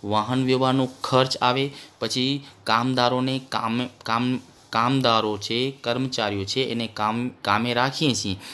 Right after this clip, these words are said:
ત્યારે એને વેતન પણ આપવો પડે. પછી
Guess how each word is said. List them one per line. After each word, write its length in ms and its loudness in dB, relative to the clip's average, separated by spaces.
ત્યારે 220 0
એને 240 -4
વેતન 520 0
પણ 320 0
આપવો 320 0
પડે. 360 0
પછી 460 0